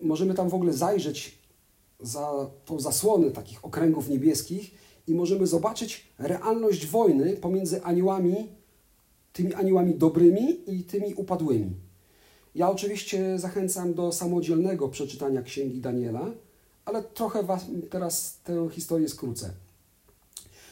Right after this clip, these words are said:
Na wstępie tylko troki-, krótkie tło historyczne. Rzecz dzieje się w trzecim roku panowania króla Cyru-, króla Cyrusa. To był, y, pięćset trzydziesty rok, przy, pięćset trzydziesty szósty rok przed naszą erą.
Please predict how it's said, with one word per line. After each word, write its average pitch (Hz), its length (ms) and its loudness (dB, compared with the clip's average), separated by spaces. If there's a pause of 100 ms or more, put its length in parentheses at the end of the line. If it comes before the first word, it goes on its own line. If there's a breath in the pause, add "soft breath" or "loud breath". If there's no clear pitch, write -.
(100)
Na 165 80 2
wstępie 208 380 -2
tylko 190 260 -4
troki-, 185 460 -6 (800)
krótkie 214 360 -2
tło 190 200 0
historyczne. 123 680 -4 (680 soft breath)
Rzecz 185 260 -2
dzieje 180 380 -2
się 180 300 -4
w - 100 -14
trzecim 180 400 -4
roku 185 240 -4
panowania 160 560 -2
króla 160 300 -4
Cyru-, 143 280 -6
króla 170 380 0
Cyrusa. 156 560 -4 (580 soft breath)
To 165 140 -4
był, 165 280 4
y, 156 380 2 (100)
pięćset 185 400 -2
trzydziesty 160 540 -4 (160)
rok, 170 320 -2 (160)
przy, 180 180 -2
pięćset 175 400 -2
trzydziesty 170 540 -4
szósty - 460 -4
rok 110 180 -6
przed 123 200 -8
naszą 117 280 -6
erą. 90 220 -10